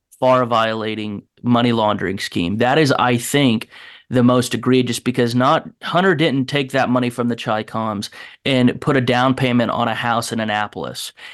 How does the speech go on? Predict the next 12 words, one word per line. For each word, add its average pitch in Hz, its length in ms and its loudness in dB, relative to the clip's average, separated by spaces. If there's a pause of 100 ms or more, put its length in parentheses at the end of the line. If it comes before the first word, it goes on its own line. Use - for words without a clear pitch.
(100)
He 151 160 4
blew 156 280 6
that, 123 420 2 (400)
uh, 123 240 4
on 113 260 2
Russian 135 380 2
hookers, 135 720 0 (160)
Russian 127 420 2
pimps, 113 640 -4 (1200)
um, - 520 -8 (280)
and 262 140 2
other 147 460 2